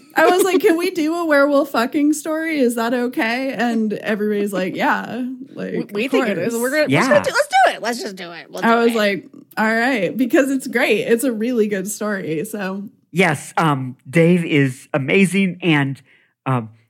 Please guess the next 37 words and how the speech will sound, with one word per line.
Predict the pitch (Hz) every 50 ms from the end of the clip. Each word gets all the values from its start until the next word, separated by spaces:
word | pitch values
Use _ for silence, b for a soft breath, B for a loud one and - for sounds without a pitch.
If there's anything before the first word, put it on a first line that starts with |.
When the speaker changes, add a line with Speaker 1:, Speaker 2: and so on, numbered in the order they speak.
| _ _ _ -
Speaker 3:
it | 165
will, | 151 151 143 131 - - _ _
I | 139 127 120 117
think, | 117 - 160 139 135 -
embarrass | 135 127 107 120 120 120 131 143 143 -
him | 135 117 110
that | 110 110
I'll | 107 107
brag | 98 104 - 120 104 113 110 117
on | 107 101
him, | 98 101 101 95
so | 98 - 120
I'm | 113 117
gonna | 113 104 98
do | 92 90 110 101
it. | 92 87 - - _ _ -
Um, | 120 110 202 220 254
Speaker 1:
Mm-hmm. | 330 311 262 269 285 214 208 190 196 180 - -
Speaker 3:
and, | 226 202 185 165 147 143 - 175
uh, | 160 151 143 123 B B B B B _
he | - 247
is | 226 -
also | - - 175 170 170 - 185 160 151 143
somebody | 139 - - 180 160 143 151 147 147 143
who | 131 127 147 143 143
is, | - 143 135 127 123 117 110 - - - _ _ _ _ _ _ -
like, | 135 131 123 117 - - - _ _ _ _ _ _ -
really | 139 127 147 165 160 160 160 156 156 147
out | 127 127 139 139 143 -
there | 139 131 127 123 123 120 120 117 120 _ _ _ 117
doing | 110 135 131 127 131 131 127 120
the | 120
work | 107 113 120 117 - 135
of | 120 -
community, | - - 101 107 113 123 139 147 147 175 175 180
not | 151 139 120 120 120 -
just, | - 131 127 120 117 - - - _